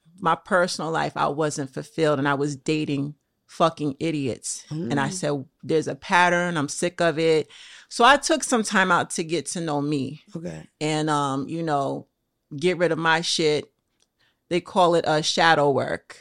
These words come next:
Speaker 2: Right.
Speaker 1: And, um, I started helping people. Well, I started my YouTube channel years ago.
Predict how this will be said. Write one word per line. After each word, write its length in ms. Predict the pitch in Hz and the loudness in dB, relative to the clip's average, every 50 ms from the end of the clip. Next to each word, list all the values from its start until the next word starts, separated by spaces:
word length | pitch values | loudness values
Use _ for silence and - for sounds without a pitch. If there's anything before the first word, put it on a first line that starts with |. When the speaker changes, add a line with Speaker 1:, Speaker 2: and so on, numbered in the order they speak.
| - 214 202 - | -20 -18 -12 -10
Speaker 2:
Right. 220 | 175 175 180 196 - _ _ _ _ _ _ _ - | -8 -8 -10 -10 -14 _ _ _ _ _ _ _ -6
Speaker 1:
And, 240 | 156 156 160 160 | -4 -2 -2 0
um, 480 | 156 151 151 151 147 147 147 160 - - _ _ _ _ _ _ _ _ _ _ _ _ _ _ _ _ _ _ _ _ - | 0 0 0 0 -2 -2 -4 -4 -8 -12 _ _ _ _ _ _ _ _ _ _ _ _ _ _ _ _ _ _ _ _ -2
I 100 | - 160 | -2 -2
started 420 | - - - 180 175 175 - - - 185 | 0 0 0 0 0 0 -2 -4 -6 -8
helping 420 | - 190 170 170 - - 151 - | -4 -2 -2 -2 -2 -6 -8 -8
people. 320 | - - 254 262 185 170 190 | -4 -2 -2 0 4 6 6
Well, 100 | 190 214 | 6 6
I 40 | |
started 360 | 208 - - 269 269 269 233 208 | 6 4 4 6 6 6 6 6
my 160 | 185 180 180 | 4 4 4
YouTube 460 | 190 196 233 247 - - - 185 156 | 4 2 2 2 2 0 -2 -2 -2
channel 460 | - - 196 143 151 143 - - - 147 | -2 -2 -2 0 0 0 -2 -2 -6 -8
years 420 | 165 165 175 196 190 180 170 - | -8 -4 0 2 2 2 0 0
ago. 380 | 165 139 120 143 127 - - | -2 -2 0 0 0 0 -2